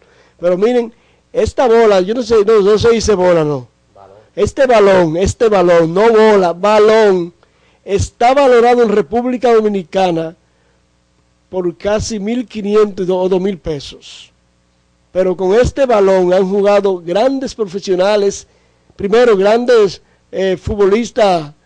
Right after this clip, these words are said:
aficionados y profesionales. Y aquí se ha metido mucho gol con esto, ¿eh? Así que yo voy a decirle a ustedes que a partir de ahora, en los momentitos que nos restan, Julio César García estará dándome cátedra de fútbol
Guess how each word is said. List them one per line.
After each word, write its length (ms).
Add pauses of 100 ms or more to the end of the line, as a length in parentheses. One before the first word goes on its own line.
(120)
aficionados 880
y 80
profesionales. 920 (500)
Y 60
aquí 240
se 120
ha 20
metido 400
mucho 360
gol 300
con 200
esto, 440 (120)
¿eh? 640 (560)
Así 300
que 220
yo 180
voy 140
a 100
decirle 300
a 40
ustedes 380
que 60
a 80
partir 360
de 120
ahora, 200
en 160
los 80
momentitos 560
que 80
nos 140
restan, 460 (440)
Julio 300
César 340
García 680
estará 400
dándome 420 (120)
cátedra 560
de 120
fútbol 520